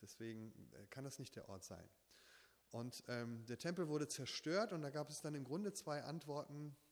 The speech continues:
warum oder wie es jetzt weitergeht. Die Antwort des Christentums war, wir gucken noch mal, was Jesus dazu gesagt hat und wir sehen, dass Jesus,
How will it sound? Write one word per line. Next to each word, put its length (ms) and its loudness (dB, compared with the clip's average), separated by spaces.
warum 580 0
oder 300 0
wie 140 0
es 160 -2
jetzt 300 -2
weitergeht. 600 0
Die 80 -4
Antwort 340 -2
des 160 -4
Christentums 680 -4
war, 380 0
wir 100 -4
gucken 320 -6
noch 160 -4
mal, 200 -2
was 180 -4
Jesus 260 -2
dazu 260 -4
gesagt 380 -4
hat 140 -6
und 140 -8
wir 100 -4
sehen, 240 -4
dass 180 -4
Jesus, 420 -4